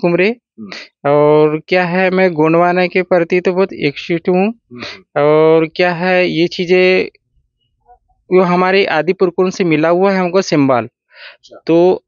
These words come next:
Speaker 1: हम इसको आगे तक के लेकर जाएंगे, तो हमारे भी जो आने वाला जनरेशन है,
Speaker 2: हाँ।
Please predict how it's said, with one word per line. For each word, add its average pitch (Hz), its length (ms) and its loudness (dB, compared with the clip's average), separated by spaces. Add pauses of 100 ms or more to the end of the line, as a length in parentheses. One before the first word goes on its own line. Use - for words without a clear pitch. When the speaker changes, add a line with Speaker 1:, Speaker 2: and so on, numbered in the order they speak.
Speaker 1:
हम 165 200 0
इसको 185 300 -2
आगे 170 220 0
तक 170 120 -2
के 180 140 -6
लेकर 160 260 0
जाएंगे, 175 400 0
तो 202 160 -4
हमारे 170 460 0
भी 185 120 2
जो 190 140 0
आने 151 240 0
वाला 185 180 0
जनरेशन 170 600 -2
है, 196 80 0
Speaker 2:
हाँ। - 360 -14